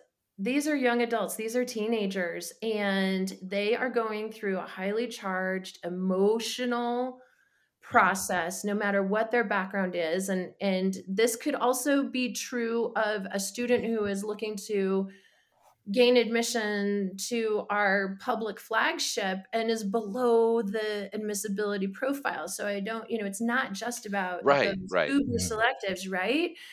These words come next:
Speaker 1: It's, you know, it's those that, you know, also, um, wish that they had been told, but then they really, you know, we are having these conversations, and I'm using data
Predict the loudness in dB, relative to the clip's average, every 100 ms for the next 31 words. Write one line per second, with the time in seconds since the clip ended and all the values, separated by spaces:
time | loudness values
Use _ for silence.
0 | -20 -12 -6 -4 -4 0 2 2 2 0
1 | -4 _ _ 0 0 0 -4 2 6 6
2 | 6 0 0 0 -2 -8 -20 _ _ -10
3 | -4 0 0 2 2 2 0 -2 0 0
4 | 0 -4 -14 _ _ _ _ _ 2 4
5 | 4 2 -2 -6 4 6 6 2 -2 0
6 | 2 0 -4 -8 -4 0 0 0 -4 -6
7 | -8 0 2 2 -4 2 4 6 6 4
8 | 2 4 4 2 0 2 2 0 -2 0
9 | 0 2 4 4 2 0 -2 2 0 0
10 | -2 -2 -2 -4 -4 -4 -6 -8 -6 -6
11 | -6 -4 -4 -4 -4 -4 -4 -4 -4 -6
12 | -4 -2 -2